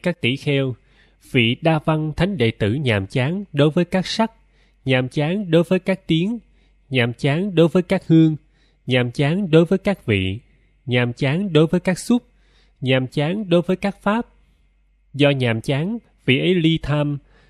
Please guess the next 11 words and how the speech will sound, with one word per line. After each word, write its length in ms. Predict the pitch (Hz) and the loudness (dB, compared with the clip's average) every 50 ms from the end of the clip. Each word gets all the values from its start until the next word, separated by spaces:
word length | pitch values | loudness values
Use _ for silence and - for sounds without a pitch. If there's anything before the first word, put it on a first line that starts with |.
| _ _ | _ _
do 160 | - 160 170 | 2 2 2
ly 200 | 175 170 175 175 170 | 4 4 2 0 0
tham, 380 | - 151 160 156 156 156 156 151 - _ _ _ _ | -2 -2 -2 -2 -2 -2 -4 -6 -10 _ _ _ _
vị 140 | - 117 123 | 0 0 2
ấy 180 | 135 151 175 | 2 0 -2
giải 240 | 151 120 107 92 104 | 0 -2 -2 -2 -2
thoát. 260 | - - 165 185 214 214 - _ _ _ _ _ _ _ _ _ _ _ | -4 -2 -2 -2 -2 -4 -8 _ _ _ _ _ _ _ _ _ _ _
Trong 260 | - 160 160 156 156 | 0 0 2 2 0
sự 200 | 147 - - 127 | -2 -2 -2 -2
giải 260 | 113 117 113 107 101 110 | -2 0 0 0 0 0
thoát 340 | - - 175 185 220 214 | -2 -4 -2 -2 -2 -4